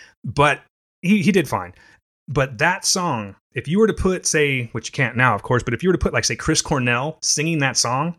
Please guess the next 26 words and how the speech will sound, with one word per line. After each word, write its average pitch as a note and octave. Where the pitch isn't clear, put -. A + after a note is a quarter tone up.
that's E3
a D#3
fucking C3+
hit A2+
right F2+
there. F2
It's, B2+
it's C3+
just, C3+
it, D3+
if -
you G#3
put A#3+
Chris G#3+
Cornell's F#3
voice C#3+
with B2
that A#2+
song, G2+
you A2+
have A2
a G2+
hit G#2+
on F#2+
your F2+
hands. -